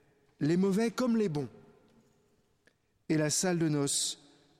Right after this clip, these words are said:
fut remplie de convives. Le roi entra pour examiner les convives. Et là, il vit un homme qui ne portait pas de vêtements de noces. Il lui dit, « Mon ami,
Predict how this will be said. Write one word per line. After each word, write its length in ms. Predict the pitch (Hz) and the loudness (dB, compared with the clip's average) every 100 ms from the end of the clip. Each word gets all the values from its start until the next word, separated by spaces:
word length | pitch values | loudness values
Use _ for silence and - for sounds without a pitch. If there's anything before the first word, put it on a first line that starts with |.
| - | -14
fut 240 | - 160 | -4 0
remplie 420 | 147 160 151 156 | 0 0 -2 -2
de 80 | 151 | -2
convives. 600 | 139 143 131 117 101 87 - _ _ _ _ _ _ _ _ _ _ _ _ _ _ _ _ _ - | 0 -2 0 -2 -4 -8 -18 _ _ _ _ _ _ _ _ _ _ _ _ _ _ _ _ _ -2
Le 140 | 175 | 0
roi 600 | 190 220 233 226 - - | 2 0 0 -2 -6 -8
entra 540 | 208 202 190 - 151 131 | -4 -2 -4 -4 -4 -4
pour 220 | - 143 | -2 -2
examiner 500 | 160 147 165 165 165 | 0 0 0 2 2
les 120 | 160 | 0
convives. 280 | - 151 131 120 110 - - - - - - - - - - _ _ _ _ | 0 -2 -2 -4 -10 -12 -14 -16 -18 -20 -20 -20 -20 -20 -20 _ _ _ _
Et 100 | 165 | -2
là, 400 | 190 214 233 220 - - - - - - - | 0 0 -2 -6 -10 -20 -20 -20 -20 -8 -2
il 200 | 190 185 | 0 2
vit 200 | 226 202 | 0 0
un 180 | 190 170 | 0 0
homme 260 | 160 147 | 0 0
qui 140 | 139 170 | -2 -2
ne 100 | 170 | 0
portait 380 | - 170 - 165 | 0 -2 -2 -4
pas 240 | 190 185 | -2 -2
de 80 | 175 | 0
vêtements 400 | 160 156 160 156 | -2 -2 -4 -2
de 80 | 139 | 0
noces. 640 | 123 107 - - - - _ _ _ _ _ _ _ _ _ _ _ _ _ _ _ _ | -2 -2 -4 -4 -6 -10 _ _ _ _ _ _ _ _ _ _ _ _ _ _ _ _
Il 180 | 156 156 | -2 0
lui 140 | 151 | -2
dit, « 260 | 139 147 160 | -2 -2 -2
Mon 140 | 156 156 | -2 0
ami, 340 | 156 160 | 0 -2